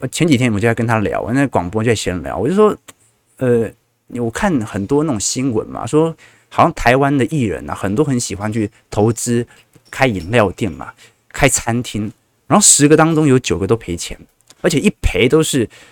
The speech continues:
那种，呃，百万、千万等级的，对不对哦？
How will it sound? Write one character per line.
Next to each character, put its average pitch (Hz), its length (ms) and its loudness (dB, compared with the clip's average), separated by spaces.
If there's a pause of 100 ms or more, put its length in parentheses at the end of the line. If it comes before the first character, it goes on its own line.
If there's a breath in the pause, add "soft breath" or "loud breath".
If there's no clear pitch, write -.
(100)
那 147 100 -2
种， 101 200 -4 (480 soft breath)
呃， 104 100 -6
百 92 240 -2
万、 123 220 2
千 120 240 -2
万 113 160 2
等 73 200 -10
级 - 220 -10
的， 82 140 -8
对 107 100 -2
不 90 80 -6
对 82 160 -2
哦？ 50 160 -8